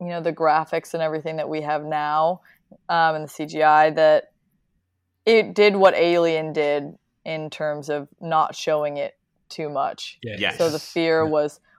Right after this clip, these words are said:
Speaker 1: way more that you're, you know, scared of seeing it and you don't know where it is, and that camaraderie and, like, the fear in that, their eyes on the, on the ship. It's, it's just so realistic, you know. It's,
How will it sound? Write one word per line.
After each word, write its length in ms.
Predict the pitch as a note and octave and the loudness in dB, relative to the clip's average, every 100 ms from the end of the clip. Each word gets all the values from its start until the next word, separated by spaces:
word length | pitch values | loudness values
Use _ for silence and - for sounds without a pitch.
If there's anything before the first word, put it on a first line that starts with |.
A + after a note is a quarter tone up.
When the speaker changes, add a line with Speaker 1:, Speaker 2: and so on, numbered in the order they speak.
| - | -10
Speaker 1:
way 320 | E3 E3+ E3 | 0 2 2
more 420 | E3 D#3+ D#3+ D#3+ | 0 0 2 2
that 200 | D#3 C#3 | 2 0
you're, 420 | D3+ D3+ D3 D3 - | 0 -2 0 -2 -6
you 100 | E3 | -8
know, 140 | C#3+ | -8
scared 480 | - - F3 E3+ D#3+ | -10 -2 4 4 4
of 120 | D#3+ | 0
seeing 420 | - D#3+ D#3 D#3 | -4 -6 -4 -4
it 140 | D#3 D3+ | -2 -2
and 80 | D#3 | -2
you 80 | D#3 | -2
don't 200 | D3+ D3 | -2 0
know 120 | D3+ | 0
where 240 | D#3 D3+ | 0 0
it 100 | D3+ | 0
is, 540 | D3+ D3+ D3 D3 D3 C3+ | 0 0 0 -2 -4 -6
and 440 | D3+ D3 D3 D3 _ _ _ _ | -6 -4 -8 -10 _ _ _ _
that 260 | D#3 D#3+ - | 0 2 2
camaraderie 720 | - E3 D#3+ D#3 D#3 D#3 D#3 | -6 0 4 4 4 0 0
and, 100 | D#3 | -2
like, 140 | D3+ - | -4 -6
the 80 | D3+ | -8
fear 420 | - E3 E3+ E3+ | -2 0 2 4
in 160 | E3 | 2
that, 200 | D#3+ D3+ - | 0 -2 -4
their 240 | E3 D#3 C#3 | -2 2 4
eyes 680 | C#3+ D3+ E3 F#3 F#3+ - - | 4 6 4 2 -4 -12 -8
on 220 | E3 D#3+ D#3+ | -4 -2 -2
the, 260 | D3+ C#3 _ - | -4 -4 _ -8
on 160 | D#3 D3+ | -6 -6
the 80 | |
ship. 340 | D3 - D#3+ F3 | -8 -2 -2 -2
It's, 300 | D#3+ - - _ _ _ - | -6 -8 -20 _ _ _ -8
it's 120 | F3+ | -4
just 180 | B3 - | -4 2
so 360 | A#3+ G#3 E3 _ _ - | 4 4 0 _ _ -10
realistic, 920 | E3 E3+ D3+ D3 D3+ - G#2 E2+ - | -2 2 4 2 0 0 0 0 -2
you 100 | D#3+ | -2
know. 220 | D3+ D3+ | 2 2
It's, 320 | D3+ - - | 0 -6 -14